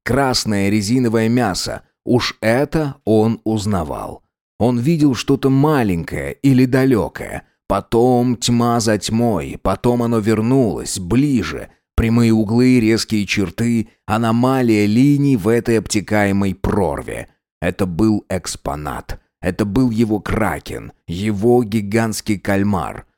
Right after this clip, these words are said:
Всё ещё неподвижный, всё ещё зависший в аквариуме. Аквариум и его застывшее мёртвое содержимое дрейфовали в пучине.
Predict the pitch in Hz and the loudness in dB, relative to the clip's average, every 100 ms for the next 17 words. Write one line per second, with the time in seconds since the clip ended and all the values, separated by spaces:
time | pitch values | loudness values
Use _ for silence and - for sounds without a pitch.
0 | _ - 180 160 131 143 151 143 123 123 | _ -2 4 4 4 0 2 0 0 -2
1 | 123 175 107 85 65 - _ - - 127 | 0 0 0 -2 -12 -16 _ -10 -2 2
2 | 127 - 120 107 104 95 113 - 104 104 | 2 2 0 2 -2 0 -2 -2 -2 0
3 | 98 90 98 104 90 127 104 110 - _ | -2 -4 -2 -2 -2 -6 -12 -16 -18 _
4 | _ - - 117 123 127 123 127 127 117 | _ -8 -6 -2 0 2 4 4 4 0
5 | _ 107 110 107 120 107 101 - 123 117 | _ -2 0 2 2 2 -2 -2 -2 -2
6 | - 120 113 107 113 107 - 107 101 110 | -2 0 2 2 0 -2 -2 -2 0 -2
7 | 95 87 110 135 127 123 113 107 113 104 | -2 -4 -2 0 2 0 -2 -2 -2 0
8 | 101 90 101 92 92 - - 92 - 101 | -2 0 0 0 -4 -8 -6 -4 -2 -4
9 | 76 - - | -6 -12 -20